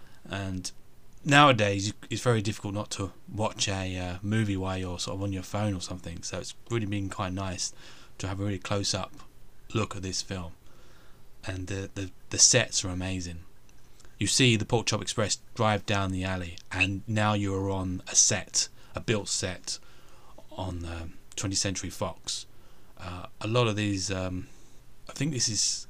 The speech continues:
I think it's stage six. There is a plaque outside of the, um, twentieth Century Fox with, um, Big Trouble in Little China's name on it, and all, all the other kind of movies and T V shows that they had worked on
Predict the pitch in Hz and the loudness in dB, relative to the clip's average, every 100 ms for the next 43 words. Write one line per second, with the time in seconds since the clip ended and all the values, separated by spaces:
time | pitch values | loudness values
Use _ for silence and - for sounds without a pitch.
0 | - - 139 - - 113 107 98 - 113 | -8 -4 -2 0 2 4 4 4 6 4
1 | - - - - - - - - 104 117 | 2 0 -2 -4 -14 -14 -12 -2 2 2
2 | - - 113 98 - - - 101 - - | 2 2 2 2 -2 -4 0 0 2 2
3 | 101 98 90 - - 92 85 - 90 87 | 2 2 -2 -4 -6 -6 -6 -6 -4 -4
4 | 87 87 - - - 104 95 - - - | -6 -6 -10 -12 -8 -4 -2 -4 -6 -8
5 | 98 - 95 - - 98 85 - 90 90 | -6 -2 -4 -4 -8 -6 -6 -4 -4 -4
6 | - - - - - - 98 - 98 87 | -8 -14 -14 -14 -8 -4 -2 0 -2 0
7 | 87 90 90 85 - 90 87 90 90 90 | -4 -4 -4 -4 -4 -4 -4 -4 -4 -4
8 | 85 80 - - 95 92 95 - 104 95 | -4 -8 -12 -8 -6 -4 -4 -2 -2 0
9 | 90 87 - 92 90 90 85 - - - | -2 -4 -4 -4 -4 -6 -8 -12 -14 -12
10 | - - - - - - 104 95 90 87 | -12 -12 -12 -10 -6 2 4 4 2 -2
11 | 87 92 92 92 - 85 85 85 - - | -2 0 2 2 2 0 -2 -6 -6 -4
12 | 92 87 92 95 - - 85 | -4 -2 -2 -2 -4 -6 -6